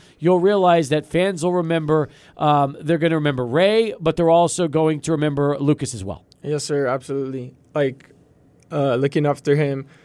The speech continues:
Speaker 2: since high school, he's always been Ray, Ray, Ray.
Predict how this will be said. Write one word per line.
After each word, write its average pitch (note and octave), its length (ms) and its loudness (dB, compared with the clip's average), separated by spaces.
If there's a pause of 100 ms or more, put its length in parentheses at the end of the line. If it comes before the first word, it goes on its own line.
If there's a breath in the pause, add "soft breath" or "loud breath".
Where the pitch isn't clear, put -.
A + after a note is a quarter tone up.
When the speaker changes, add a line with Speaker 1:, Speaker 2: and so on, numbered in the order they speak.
(440 soft breath)
Speaker 2:
since D3+ 200 -6
high C#3+ 160 0
school, C3+ 260 -4
he's C3+ 200 -4
always C3 260 -2
been B2 400 -8
Ray, A#2+ 340 0
Ray, A#2+ 340 -2
Ray. B2 420 -4